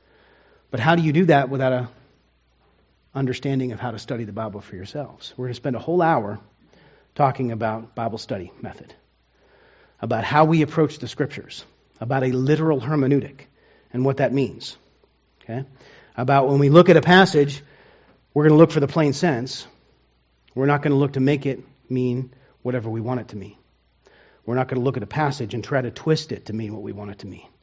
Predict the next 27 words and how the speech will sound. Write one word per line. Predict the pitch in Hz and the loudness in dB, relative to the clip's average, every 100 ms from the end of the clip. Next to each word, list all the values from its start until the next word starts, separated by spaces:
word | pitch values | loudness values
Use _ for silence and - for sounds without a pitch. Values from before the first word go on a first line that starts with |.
| _ _ _ _ _ _ _ _ _ | _ _ _ _ _ _ _ _ _
We're | 117 | -6
gonna | 123 | -2
look | 131 143 - - - | 0 0 -2 -18 -14
to | 113 | -14
see | - 156 117 117 - _ _ _ - | -8 -6 -4 -8 -12 _ _ _ -8
what | 131 | -4
did | 131 | -2
the | 120 | -2
original | 127 131 123 | -2 -4 -6
authors | 113 117 - 101 | -6 -8 -8 -12
intend | 107 101 - - 98 90 101 _ _ _ _ | -12 -12 -12 -12 -10 -14 -18 _ _ _ _
when | 104 | -12
they | 101 | -10
wrote | 107 101 - | -8 -8 -12
this. | - - - - - - - - - - | -18 -18 -18 -20 -20 -20 -20 -20 -20 -20
Okay? | - 113 117 _ _ _ _ _ _ _ _ _ _ - - - - - - - _ _ _ _ _ _ _ | -14 -12 -12 _ _ _ _ _ _ _ _ _ _ -20 -20 -20 -20 -20 -20 -20 _ _ _ _ _ _ _
Following | - 180 165 185 196 185 | -2 6 10 12 12 12
our | 165 | 10
study | - 175 156 | 8 8 8
of | 156 | 6
the | 135 | 6
Bible, | 135 131 117 113 120 - _ _ _ _ _ _ _ _ | 8 8 6 0 -6 -12 _ _ _ _ _ _ _ _
those | 120 120 | -8 -8
two | - 160 | 0 4
lessons | 156 139 143 131 131 | 6 6 2 -2 -2
on | 120 | -4
bibliology, | 127 135 143 104 95 87 104 | -2 2 4 2 -2 -12 -14